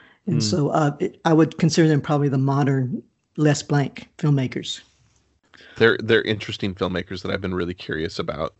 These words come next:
Speaker 2: And, and Empty Noses, Bloody Pockets is one that has been really, really intriguing to me, and I've heard really great things about. So their early stuff seems really, really compelling too.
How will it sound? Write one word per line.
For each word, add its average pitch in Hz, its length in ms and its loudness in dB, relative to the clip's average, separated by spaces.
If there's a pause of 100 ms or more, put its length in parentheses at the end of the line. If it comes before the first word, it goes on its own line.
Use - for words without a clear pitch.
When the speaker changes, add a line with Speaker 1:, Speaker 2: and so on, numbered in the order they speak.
Speaker 2:
And, 87 460 -8
and 87 240 -4
Empty 95 240 -2
Noses, 92 440 -2
Bloody 98 340 0
Pockets 92 440 -4
is 92 100 -6
one 90 180 -4
that 90 100 -2
has 92 180 -4
been 92 480 -4 (180)
really, 104 540 4
really 87 260 0
intriguing 92 440 -4
to 92 60 -4
me, 87 120 -4
and 82 80 -6
I've - 120 -6
heard - 240 -4
really 85 220 -4
great 73 240 -6
things 95 240 -8
about. - 340 -4
So 90 300 -6 (340)
their 95 180 4
early 92 300 2
stuff - 300 -8
seems - 460 -10
really, 90 260 -6
really - 400 -8
compelling - 480 -6
too. 104 260 -4